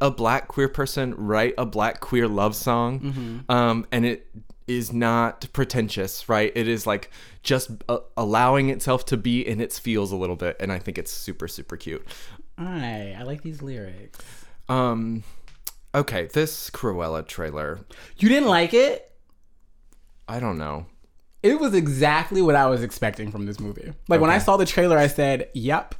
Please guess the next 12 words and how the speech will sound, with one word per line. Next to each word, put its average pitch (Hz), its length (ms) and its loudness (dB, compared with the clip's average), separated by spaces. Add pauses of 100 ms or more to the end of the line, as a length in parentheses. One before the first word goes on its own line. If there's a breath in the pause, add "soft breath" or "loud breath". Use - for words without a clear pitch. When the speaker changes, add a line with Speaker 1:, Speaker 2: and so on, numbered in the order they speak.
(220)
Speaker 2:
this 165 240 0
is 139 380 2 (760 loud breath)
what 131 240 6
my 143 80 4
expectation 127 640 -2
was." - 400 -6
It 143 140 0
is 117 500 0 (340)
Maleficent, 131 1000 0
but 127 600 0 (120)
Cruella. - 520 -10 (1500 soft breath)
It's, 131 240 -2